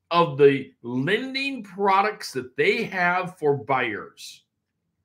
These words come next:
This is a really nice thing to have in your back pocket, let me tell you, because it's typical that new buyers just, and it's, it has nothing to do with, eh, not understand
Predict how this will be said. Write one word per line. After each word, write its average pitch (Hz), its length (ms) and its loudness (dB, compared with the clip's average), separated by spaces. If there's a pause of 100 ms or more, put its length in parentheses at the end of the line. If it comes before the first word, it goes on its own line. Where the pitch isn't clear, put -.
(640)
This 302 560 2
is 208 200 4
a 170 60 6
really 247 460 -2
nice 180 380 -2
thing 233 200 2
to 185 60 -2
have 214 260 2
in 185 120 -2
your 139 120 2
back 127 300 -2
pocket, 156 400 -2
let 143 100 -10
me 143 100 -6
tell 175 260 0
you, 104 180 -8 (480)
because 165 340 -2 (800)
it's 175 300 0
typical 240 640 0
that 220 260 -2 (360)
new 151 420 -2
buyers 143 460 -2
just, 202 180 -12 (180)
and 226 240 2
it's, 202 200 -4 (280)
it 180 60 -4
has 196 180 0
nothing 226 480 -4
to 185 100 -6
do 156 560 0 (200)
with, 151 420 2 (340)
eh, 131 80 -16 (480)
not 165 460 0
understand 170 960 -4